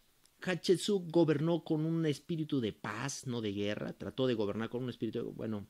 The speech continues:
en, teniendo en cuenta las consideraciones de que Egipto es una superpotencia en ese momento. Pero, eh, em, Hatshepsut gobernó con un espi-, eh, con un bastante sabiduría. Ahora, em,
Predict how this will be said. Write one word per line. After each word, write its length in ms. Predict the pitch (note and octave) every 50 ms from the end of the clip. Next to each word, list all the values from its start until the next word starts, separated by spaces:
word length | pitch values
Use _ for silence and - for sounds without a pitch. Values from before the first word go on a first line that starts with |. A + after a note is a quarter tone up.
| _ _ _ _ _ - - - - - - - - - G1+ G1+
en, 280 | - F#2+ F#2 E2+ F2
teniendo 340 | - - G2 G2+ G#2+ G#2+ G#2+
en 60 | G#2
cuenta 220 | G2 G#2+ G2+ - F#2+
las 100 | F#2 -
consideraciones 680 | - F2 E2+ - F2 F2 E2+ D#2+ - G#2 G2+ G2 F2
de 100 | E2 D#2
que 120 | - - E2
Egipto 260 | - F#2 E2+ - F2
es 120 | E2+ -
una 180 | F#2+ F2+ F2 - _ _ -
superpotencia 720 | - - F2+ - F2+ E2+ - D#2 - - F#2 F2+ - -
en 80 | D#2+ F2
ese 120 | E2 E2+
momento. 440 | D#2+ D#2+ D#2+ E2 D#2 D#2 - - - - _ _ - - - - - - - - - _
Pero, 680 | - C#3+ C#3 C3+ C3 C3 C3 C3+ C3 C3 B2+ B2+ - - _ -
eh, 200 | C3+ C3 C3 B2+
em, 240 | B2 B2 A#2 A2+ A2+ - -
Hatshepsut 520 | - B2 G#2+ - - A2 - - G3 G3
gobernó 420 | F3+ D3+ B2+ A#2+ G#2 A2 B2+ C3+ C3
con 140 | - A#2+
un 140 | A#2+ B2 B2 A#2+
espi-, 460 | A2 - _ _ - B2 B2 A2+ -
eh, 200 | G#2 G#2+ G2+ F#2+
con 300 | - - G#2 G2+ G2+ E2+ -
un 160 | F#2 A2 A#2
bastante 480 | G2+ F#2 G2 - - A#2+ B2 B2 B2+ A#2+
sabiduría. 720 | - - F2 C#2+ B1 C#2 C#2 B1 C#2 C2+ B1 G1+ G1+ - _ _ _ _ _ _ _ _ _ _ _ - - - _
Ahora, 360 | - - C3+ B2+ G2 D#2 - - _ - - - - - - _ _ _ _ _
em, 880 | - C#3+ C3 B2 B2 B2 B2 B2 B2 A#2+ A#2+ A#2 A#2 A#2 A#2 A#2 G#2+